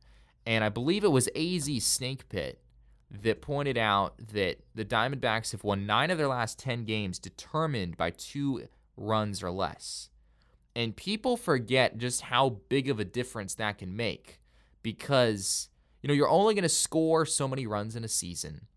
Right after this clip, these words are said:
and you can only be so good at preventing runs over the course of a season. But how you distribute all of those runs over the one hundred sixty-two games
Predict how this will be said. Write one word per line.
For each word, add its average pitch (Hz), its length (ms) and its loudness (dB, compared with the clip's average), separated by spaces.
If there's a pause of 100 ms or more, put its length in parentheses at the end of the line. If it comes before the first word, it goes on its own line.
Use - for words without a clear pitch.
(180)
and 110 100 -6
you 117 60 -4
can 135 140 -2
only 165 180 2
be 165 140 -2
so 147 200 2
good 120 180 2
at 110 120 -2
preventing 113 640 -6
runs 76 640 -8 (380)
over 113 200 4
the 101 100 -2
course 98 340 -4
of 87 100 -10
a 82 60 -10
season. - 500 -6 (400)
But 120 140 6
how 160 340 0
you 202 400 2 (100)
distribute 113 1160 -2 (120)
all 147 300 6
of 131 140 0
those 117 260 0
runs 104 580 0
over 143 300 2
the 135 100 -2
one 117 200 -2
hundred 113 280 -4
sixty-two 107 460 -8
games 98 560 -4